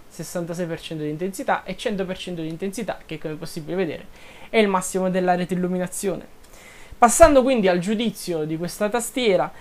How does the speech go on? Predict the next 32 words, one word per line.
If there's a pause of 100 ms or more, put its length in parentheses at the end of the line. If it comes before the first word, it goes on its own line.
(180)
ci
è
sembrata
a
livello
di
design
molto
accattivante
e
l'abbinamento
bianco-nero
si
sposa
bene
con
tutte
le
configurazioni
a
cui
volete
associare (640)
questo, (340)
qu-,
qu-,
questo,
quest-,
questa
periferica
da
gioco.